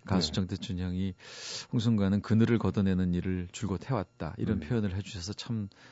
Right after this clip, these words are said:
Speaker 1: 참 고마웠는데, 그늘에 들어가서 부르다 보니까 이제 그분들을 사귀게 된 것이지, 뭐 그분들이 어떻게 따로 사귀-, 사귀겠어요. 근데 그분들은
Speaker 2: 음.
Speaker 1: 종교인도 있고, 뭐 정치가도 있고, 사업가도 있고, 교수, 시인,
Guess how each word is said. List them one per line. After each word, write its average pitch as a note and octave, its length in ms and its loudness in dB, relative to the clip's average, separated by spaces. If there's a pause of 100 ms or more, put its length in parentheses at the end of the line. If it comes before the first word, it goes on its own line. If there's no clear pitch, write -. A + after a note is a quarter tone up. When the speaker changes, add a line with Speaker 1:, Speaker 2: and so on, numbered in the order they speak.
(140)
Speaker 1:
참 - 220 -2
고마웠는데, G2+ 760 2 (680)
그늘에 D#3 300 8
들어가서 B2 760 6
부르다 G#2+ 320 4
보니까 F2+ 500 2
이제 C#3+ 140 4
그분들을 G#2 560 2
사귀게 C#3+ 400 0
된 F2 220 0
것이지, F2 540 -2 (400)
뭐 A#2 180 4
그분들이 A2 640 2
어떻게 A2 420 0 (320)
따로 D3+ 200 2
사귀-, C#3 280 0 (200)
사귀겠어요. G2 760 -4
근데 F#2+ 160 -12
그분들은 F#2 540 0
Speaker 2:
음. F3 100 2 (1160)
Speaker 1:
종교인도 B2 640 6
있고, - 340 -4
뭐 - 140 -6
정치가도 F#2 800 2
있고, F#2+ 680 -8
사업가도 - 680 -4
있고, - 200 -10
교수, G2 540 0
시인, G#2 520 2